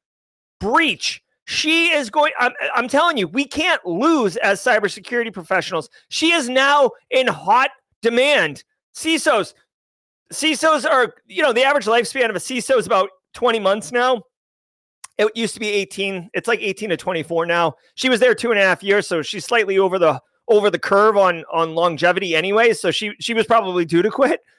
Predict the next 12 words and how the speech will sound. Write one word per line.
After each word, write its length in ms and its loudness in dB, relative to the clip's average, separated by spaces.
And 420 2
she 220 -2
went 220 0
through 280 2
this 220 0
massive 420 0
thing 160 -4
with 140 2
a 40 2
Fortune 520 -4
fifty 400 -2
company. 560 -2